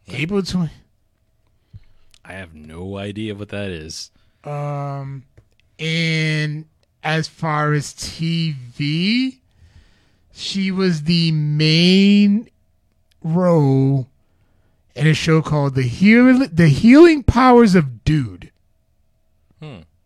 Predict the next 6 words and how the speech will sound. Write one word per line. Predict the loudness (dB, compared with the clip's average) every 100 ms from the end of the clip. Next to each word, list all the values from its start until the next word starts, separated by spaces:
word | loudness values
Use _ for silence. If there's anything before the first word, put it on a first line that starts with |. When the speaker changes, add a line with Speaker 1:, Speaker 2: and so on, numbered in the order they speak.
| _ _ _ _ _ _ _ _ _ _ _ _ _
Speaker 2:
Okay. | _ -20 -20 _ _ _
Speaker 1:
It's | -2 2 2 0 -4
actually | 0 0 0 -2 -2
on | -2 -2 -4
Netflix. | -4 -6 -10 -18 -18 -20 -18 -20 -20 _ _ _ _ _ _ _ _
Speaker 2:
Okay. | -20 _ -20